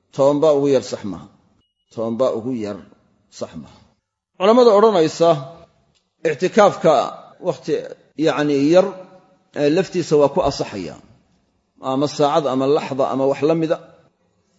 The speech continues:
Waa ku dhici karaa, ictikaafku waa ku asaxaya. Waxaa qaba jamaahiirta culammada. Jamaahiirta culammada qaba. Oo Shaaficiyada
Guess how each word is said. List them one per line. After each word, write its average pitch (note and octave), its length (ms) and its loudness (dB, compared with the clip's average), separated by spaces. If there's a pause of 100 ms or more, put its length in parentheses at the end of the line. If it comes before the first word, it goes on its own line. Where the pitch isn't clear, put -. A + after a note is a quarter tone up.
(140)
Waa D#3 140 2
ku - 120 -6
dhici F3+ 240 0
karaa, D#3 300 0 (380)
ictikaafku D3 580 -4
waa C#3 140 0
ku F3 80 -2
asaxaya. G2+ 540 -8
Waxaa C#3+ 240 -2
qaba D3 240 0
jamaahiirta C#3+ 500 -2
culammada. A2 380 -4 (720)
Jamaahiirta B2+ 680 -2
culammada G2+ 360 -10
qaba. - 220 -20 (840)
Oo A2 60 -14
Shaaficiyada C#3 800 -4